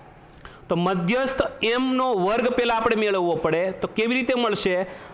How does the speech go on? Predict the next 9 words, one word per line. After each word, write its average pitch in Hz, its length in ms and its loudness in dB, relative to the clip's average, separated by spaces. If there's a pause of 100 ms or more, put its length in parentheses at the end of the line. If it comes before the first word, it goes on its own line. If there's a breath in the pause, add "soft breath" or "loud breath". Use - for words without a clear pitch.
તો - 160 -4
n 240 280 0
by 254 200 0
ટુમાં 240 480 0
અવલોકનની 214 600 0
કિંમત, 175 400 0 (1400)
n 233 160 2
by 254 260 2
ટુ 262 400 0